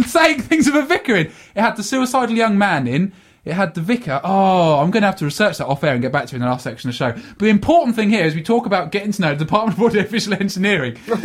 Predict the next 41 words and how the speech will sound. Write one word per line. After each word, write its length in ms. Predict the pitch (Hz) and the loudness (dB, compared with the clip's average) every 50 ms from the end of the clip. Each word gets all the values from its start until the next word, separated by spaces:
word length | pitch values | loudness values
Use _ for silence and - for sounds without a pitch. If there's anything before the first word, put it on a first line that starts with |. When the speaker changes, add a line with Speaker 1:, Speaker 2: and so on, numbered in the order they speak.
| 240 202 180 | 2 2 2
Speaker 2:
that's 180 | 190 180 - | 0 0 -4
what 60 | 151 117 | -10 -6
we're 40 | 101 | 0
Speaker 1:
Dave, 320 | 254 262 294 311 330 330 - | 0 2 2 2 0 0 -4
Speaker 2:
doing. 100 | - - | -4 -2
Speaker 1:
you 180 | 226 247 262 262 | 2 4 4 4
have 100 | 262 220 | 4 2
recently 640 | 285 330 320 320 - 208 165 165 175 190 233 247 185 | 2 0 0 0 -2 -2 0 2 2 2 2 0 2
moved 320 | 185 214 269 269 247 214 | 2 4 4 4 4 4
out 180 | 262 269 226 185 | 4 2 2 2
of 60 | 175 | 0
your 120 | 170 151 | 0 0
house 300 | 147 165 175 208 220 - | 2 2 0 0 0 0
and 60 | 196 | 0
become 320 | 185 190 - 233 233 226 214 | 0 0 2 2 0 2 0
a 60 | 185 | -2
home 420 | 180 - 247 254 269 269 277 247 226 214 | -2 0 0 2 2 4 2 2 4 2
owner. 320 | 226 202 180 156 131 127 | 2 0 0 -2 -2 -2
What 240 | 147 214 262 262 - | 0 0 0 -2 -2
is 80 | 196 | -2
it 100 | 190 175 | -2 0
like, 300 | 160 190 226 262 269 - | 0 0 0 0 0 0
and 80 | 202 208 | 2 2
is 80 | 226 233 | 2 2
it 100 | 233 202 | 2 2
nice 240 | 208 220 233 233 240 | 2 2 2 0 0
to 100 | - 196 | -2 0
live 180 | 190 208 226 208 | 0 0 2 0
with 120 | 226 - | -2 -2
the 60 | - | -2
French 520 | 185 - - 180 185 208 226 214 - - - | -6 -4 0 2 2 2 2 0 -4 -4 -2
contingent? 680 | - 202 180 - 233 190 170 151 120 113 107 107 - _ _ _ | -2 -2 0 2 2 4 4 2 2 -2 -4 -8 -12 _ _ _
Speaker 2:
Yes, 300 | - 160 214 269 262 - | -2 0 0 0 -2 -4
it's 160 | 277 214 - | -12 -12 -4
nice 260 | 214 220 220 214 220 - | 0 0 0 0 -2 -4
to 60 | 185 | -2
live 180 | 208 214 - | -4 -4 -4
with 80 | 196 202 | -4 -8
the 60 | 208 | -8
French 320 | 208 - 214 202 180 - - | -4 -4 -4 -4 -4 -8 -10
contingent. 760 | - 185 180 - - 208 202 196 185 - 208 208 208 165 | -8 -10 -8 -6 -6 -6 -6 -6 -4 -4 -4 -4 -6 -8